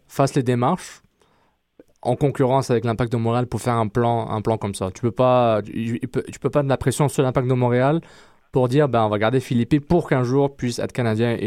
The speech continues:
et, et nous aider, et aider le Canada pour se qualifier. Moi, je trouve que c'est la Fédération canadienne et l'Impact de Montréal, s'ils veulent faire un plan, euh,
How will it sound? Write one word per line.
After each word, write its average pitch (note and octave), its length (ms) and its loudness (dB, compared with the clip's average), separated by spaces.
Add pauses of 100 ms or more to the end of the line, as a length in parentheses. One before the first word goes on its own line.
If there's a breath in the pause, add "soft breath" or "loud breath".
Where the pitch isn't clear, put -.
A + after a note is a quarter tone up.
(380)
et, - 140 -6
et G#2+ 40 0
nous A#2+ 180 0
aider, A#2+ 300 2
et A#2 160 2
aider A2 140 -4
le A2+ 40 -6
Canada A#2 220 0
pour A2+ 120 -2
se - 60 -10
qualifier. G#2 400 -2 (340 soft breath)
Moi, A2 100 0
je - 40 -6
trouve D3+ 120 -2
que - 60 -6
c'est A2+ 260 2
la A2 80 0
Fédération A#2 340 0
canadienne B2 540 0 (480 soft breath)
et D3+ 200 4
l'Impact B2+ 300 0
de B2+ 40 0
Montréal, B2 340 0
s'ils A#2 180 -4
veulent A2 100 2
faire A#2 200 0
un G#2+ 100 0
plan, A#2 400 -2
euh, F#2+ 120 -4